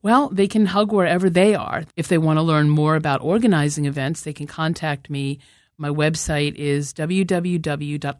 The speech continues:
opti, O P T I hyphen mystical, M Y S T I C A L dot com. So I invite people to see the possibility in connecting heart to heart, hug to hug with whoever is out there and, you know,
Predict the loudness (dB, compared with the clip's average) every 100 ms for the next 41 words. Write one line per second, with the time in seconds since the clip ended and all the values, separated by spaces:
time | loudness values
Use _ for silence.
0 | -6 -4 -4 -8 -10 -6 -6 -8 -6 -6
1 | -6 -8 -8 -8 -12 -12 -12 -16 _ _
2 | _ -8 -4 -4 -6 -10 -4 -4 -4 -8
3 | -18 -20 -20 _ _ -8 -4 -2 -4 -6
4 | -8 -10 -18 -12 -8 -8 -10 -10 -8 -8
5 | -6 0 0 -2 _ _ _ -4 -4 0
6 | 2 2 0 -8 _ _ -10 -2 0 0
7 | 0 -2 -2 -8 -14 -14 -18 -20 -12 -6
8 | -4 -4 -8 -10 -8 -8 -6 -6 -8 -10
9 | -14 _ _ _ _ -6 -6 -8 -6 -8
10 | -12 -20 -10 -8 -8 -8 -4 -4 -4 -10
11 | -12 -10 -6 -4 -6 -12 _ _ -12 -8
12 | -8 -2 0 0 -4 -6 -12 -8 -10 -10
13 | -12 -10 -10 -12 -12 -10 -10 -10 -14